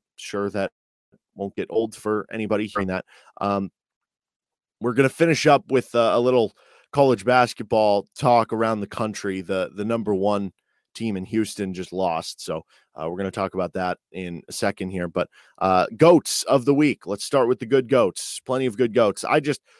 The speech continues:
lumped this all together. We'll get to 'em in each individually too. But the, the starting five, just as a whole, the starting five,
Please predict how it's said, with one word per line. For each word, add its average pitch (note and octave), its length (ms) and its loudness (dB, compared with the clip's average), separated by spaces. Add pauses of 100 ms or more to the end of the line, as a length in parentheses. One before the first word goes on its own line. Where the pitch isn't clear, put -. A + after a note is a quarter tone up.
(140)
lumped C#3+ 300 4
this C3 160 0
all A#2+ 140 4
together. G#2 380 0
We'll C3 100 4
get C3 180 2
to B2+ 100 2
'em A2 140 0
in G#2 240 -2
each A#2+ 220 -6
individually G2 580 -2
too. F2 240 -4
But G2+ 200 -10
the, G#2 240 -6
the C#3 100 -2
starting B2+ 420 2
five, - 280 -10 (140)
just D3 180 -2
as A2 120 -8
a F#2 40 0
whole, - 160 -8
the F#2+ 60 -16
starting D#3+ 340 2
five, A#2+ 280 2